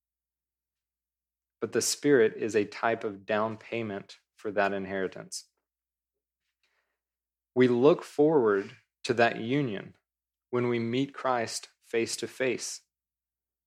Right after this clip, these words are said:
And this is exactly what we were talking about at the beginning of our study, when we finally see him as he is.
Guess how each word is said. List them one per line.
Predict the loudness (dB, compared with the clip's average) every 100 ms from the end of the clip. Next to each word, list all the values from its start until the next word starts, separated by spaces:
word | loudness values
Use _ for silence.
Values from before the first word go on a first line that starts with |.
| _ _ -8
And | -4 -4 0
this | 2 4
is | 2
exactly | 2 4 4 4 4
what | 4 6
we | 4
were | 2
talking | 4 0 0
about | 0 2
at | 2 -4
the |
beginning | -12 -6 -2 -2 -4
of | -2
our | -2
study, | -2 -2 -2 -2 -6 _ _ _ _ _ _ _ _ _
when | -4 -2
we | -2
finally | -4 4 4 4 0 -2
see | -2 -2 0 0
him | -2 -6 -8 -14 _ _ _ _
as | -4 -4 -4
he | -2
is. | 2 2 0 -10